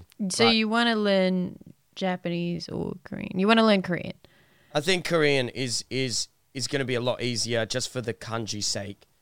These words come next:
Speaker 1: Okay.
Speaker 2: You know, just for the
Speaker 1: Okay.
Speaker 2: kanji.
Speaker 1: Or we could just learn, you know, Spanish and make it way easier.
Speaker 2: We could, we could. But you know what I was thinking? Um, do you learn to read and write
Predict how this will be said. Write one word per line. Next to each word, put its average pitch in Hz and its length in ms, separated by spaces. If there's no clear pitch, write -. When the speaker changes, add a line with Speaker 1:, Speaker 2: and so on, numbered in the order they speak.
Speaker 1:
Okay. 202 180
Speaker 2:
You 214 120
know, - 40
just - 220
for 107 100
the - 100
Speaker 1:
Okay. 104 100
Speaker 2:
kanji. 98 460
Speaker 1:
Or 226 140
we 226 120
could 208 140
just 208 220
learn, 190 300
you 185 160
know, - 140
Spanish 180 600
and 165 80
make - 160
it - 100
way 185 320
easier. - 640
Speaker 2:
We 147 220
could, 147 560
we 131 140
could. 123 380
But 262 200
you 269 120
know 302 80
what 277 80
I 254 80
was 208 120
thinking? 190 440
Um, 156 300
do 220 140
you 220 60
learn 214 300
to - 120
read 156 340
and 120 260
write 113 300